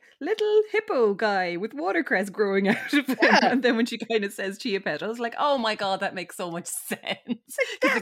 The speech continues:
Speaker 1: again,
Speaker 2: what they
Speaker 1: I would've,
Speaker 2: are.
Speaker 1: I would've heard the term chia pet, and I actually
Speaker 2: Yeah.
Speaker 1: did have one, although I can't
Speaker 2: <gasps>
Speaker 1: remember what he was called 'cause he wasn't a chia pet. But me and my brother had, like, <laughs> it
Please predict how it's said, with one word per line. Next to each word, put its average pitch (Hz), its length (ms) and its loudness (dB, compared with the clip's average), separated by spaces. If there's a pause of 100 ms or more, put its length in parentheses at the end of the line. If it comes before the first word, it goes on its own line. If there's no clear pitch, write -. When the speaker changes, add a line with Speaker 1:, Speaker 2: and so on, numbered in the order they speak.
Speaker 1:
again, 440 140 4
Speaker 2:
what - 100 -4
they 392 220 0
Speaker 1:
I 359 200 8
would've, 294 160 4
Speaker 2:
are. 208 140 -2
Speaker 1:
I 208 80 0
would've 220 240 -2
heard 226 240 -2
the 208 60 -4
term 202 400 -6
chia 175 240 -6
pet, 143 260 -8
and 180 140 -4
I 202 120 -4
actually 480 260 -4 (100)
Speaker 2:
Yeah. - 80 2
Speaker 1:
did 233 120 -2 (440)
have 202 340 -8
one, 160 460 -6
although 170 160 -6
I 170 80 -4
can't - 140 0
Speaker 2:
<gasps> - 0 -
Speaker 1:
remember 196 160 0
what 170 80 -4
he 160 40 -6
was 160 140 -10
called 160 280 -6
'cause 156 100 -16
he 160 60 -8
wasn't 180 260 -6
a - 20 -14
chia 139 260 -10
pet. 107 220 -12 (260)
But 190 80 -8
me 208 140 0
and 196 40 -2
my 175 120 -2
brother 165 340 -4
had, 165 180 -4
like, 156 280 -6
<laughs> - 20 -20
it 254 160 0